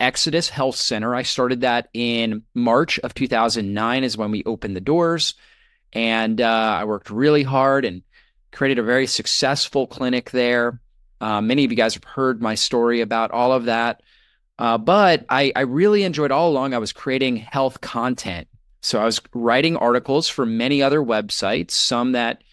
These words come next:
you may have heard of, Green Med Info and, um, Natural News, Natural Health three sixty-five, Doctor Mercola. Um, and I was creating content for these other websites, and I was getting traction because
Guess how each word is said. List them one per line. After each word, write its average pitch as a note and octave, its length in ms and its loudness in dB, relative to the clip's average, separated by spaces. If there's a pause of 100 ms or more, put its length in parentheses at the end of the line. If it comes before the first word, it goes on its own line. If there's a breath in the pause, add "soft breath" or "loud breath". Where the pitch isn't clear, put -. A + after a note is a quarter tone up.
(200 soft breath)
you C3 100 0
may C3+ 80 4
have C3 140 2
heard A#2+ 240 2
of, B2+ 200 0
Green B2 300 0
Med A#2 320 -2
Info C3+ 840 0 (100)
and, G2 580 -6 (480 soft breath)
um, G2 520 -2
Natural C3 560 0
News, C3 640 -2
Natural A#2 440 -4
Health B2 220 0
three C3 180 -4
sixty-five, B2 1080 -2 (440 soft breath)
Doctor A#2+ 280 0
Mercola. B2+ 680 0 (340)
Um, G#2 500 -2
and B2+ 120 -2
I - 20 4
was D#3+ 140 0
creating G3+ 240 2
content F3+ 400 -4
for D#3+ 80 -2
these D3 180 0
other C#3+ 160 2
websites, C3 560 -2
and A#2 100 -4
I A#2+ 60 2
was D3+ 160 0
getting E3 220 -2
traction C3+ 520 -2
because A#2+ 460 -2